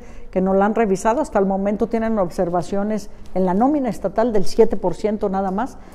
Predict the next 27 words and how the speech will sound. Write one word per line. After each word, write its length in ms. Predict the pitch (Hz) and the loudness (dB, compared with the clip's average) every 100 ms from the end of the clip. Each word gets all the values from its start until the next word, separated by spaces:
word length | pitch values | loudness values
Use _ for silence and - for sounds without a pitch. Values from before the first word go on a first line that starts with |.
| - | -6
que 80 | - | -4
son 220 | 175 214 | 0 4
algunas 400 | 233 202 220 214 | 4 4 4 2
plazas 420 | - 202 196 208 - | 2 2 2 -2 -2
que 180 | 185 | 0
en 80 | 175 | 0
lugar 300 | 175 180 202 | 0 2 2
de 60 | 196 | 2
estar 240 | 196 190 | 0 0
en 160 | 196 196 | 0 0
una 160 | 196 | -2
escuela 400 | 180 - 196 196 | -4 -2 2 2
que 120 | 185 165 | 0 -2
se 140 | 180 | 0
dice 240 | 185 170 | 0 0
están 280 | 190 - 185 | -2 0 0
en 140 | 180 202 | 0 -2
otras, 380 | 233 269 277 - - - - - | 2 2 0 -6 -10 -6 -4 2
pero 360 | 196 185 180 185 | 4 6 4 2
tenemos 400 | 196 202 233 226 | 0 0 0 0
una 200 | 220 220 | 0 0
nómina 520 | 214 214 214 202 180 | 0 0 0 0 0
estatal 420 | 165 185 175 180 | -2 -4 -2 2
muy 200 | 202 269 | 6 6
limpia, 360 | 247 240 240 233 | 6 4 2 2
muy 220 | 208 226 | 2 0
cuidada 500 | 240 233 220 220 | 2 2 2 0